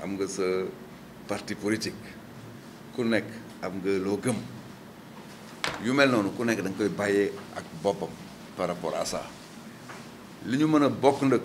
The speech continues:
pour defar, pour que suñu dëkk Ngor, Wakaam, Yoff vraiment mën a jëm kanam, nañ si booloo pour loolu. Ça, vraiment, je peux vous mettre à l'aise là-dessus. Vous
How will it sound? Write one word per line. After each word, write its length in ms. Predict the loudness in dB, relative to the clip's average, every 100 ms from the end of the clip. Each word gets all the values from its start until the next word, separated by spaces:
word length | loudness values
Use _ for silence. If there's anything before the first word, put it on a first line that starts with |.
| 0
pour 120 | -6 -6 2
defar, 260 | 4 4 2
pour 240 | 0 -6
que 100 | -4
suñu 220 | -2 0
dëkk 260 | 4 2 2
Ngor, 260 | 2 4 4
Wakaam, 340 | 4 4 4
Yoff 200 | 4 2 -4 -10 -14 -14 -2
vraiment 320 | 2 4 4
mën 180 | 2 2
a 40 | 2
jëm 240 | 4 4
kanam, 240 | 4 4 2 -4 -12 -14 -16 -16 -16 -16 -12 -6
nañ 120 | -4
si 140 | -2
booloo 340 | -2 0 0 0
pour 160 | -6
loolu. 200 | -6 -6 -8 -14 -16 -16 -16 -16 -4
Ça, 100 | 0 2
vraiment, 320 | 2 2 0
je 140 | -2 -4
peux 100 | -4
vous 220 | -6 -4
mettre 240 | -2 -2 0
à 120 | 0
l'aise 180 | 0 -2
là-dessus. 400 | -2 -2 -2 -4
Vous 100 | -4